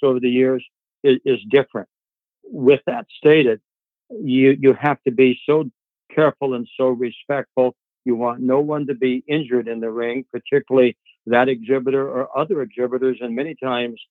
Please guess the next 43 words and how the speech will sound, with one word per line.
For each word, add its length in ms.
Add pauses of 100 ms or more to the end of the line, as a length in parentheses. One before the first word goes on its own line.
(280)
in 240
cattle 280
shows, 480 (400)
the 260
cattle 280
are 120 (100)
just 240
out 200
there 100
in 80
the 60
ring 240
and 100
they 140
get 200
loose 340
either 260 (360)
sometimes 380
because 320
of 160
habit 360 (380)
or 140
sometimes 680
because 560
they're 160
just 240 (100)
feeling 320
good 180
on 140
that, 180 (320)
that 180
particular 640
cool 220 (100)
summer's 340
morning. 500 (440)
Every 400
situation 880
i-, 40 (120)
is 200
unique. 360 (480)
My 260
rule 320
of 120